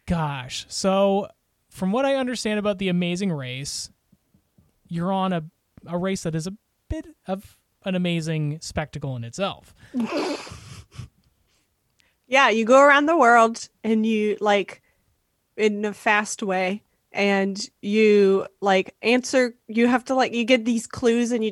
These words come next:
Speaker 2: have to figure out where to go, and then you do, like, physical tasks.
Speaker 1: Sandra Bullock from Miss Congeniality.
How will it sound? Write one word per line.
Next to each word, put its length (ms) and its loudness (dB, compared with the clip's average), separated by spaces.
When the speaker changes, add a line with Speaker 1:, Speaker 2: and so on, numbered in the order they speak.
Speaker 2:
have 220 -4
to 100 -10
figure 240 -2
out 180 6
where 160 0
to 80 -2
go, 380 2
and 160 -4
then 80 -4
you 160 -6
do, 100 -6
like, 200 -6
physical 400 -6
tasks. 680 -8
Speaker 1:
Sandra 360 -2
Bullock 360 0
from 100 -2
Miss 160 -4
Congeniality. 840 -8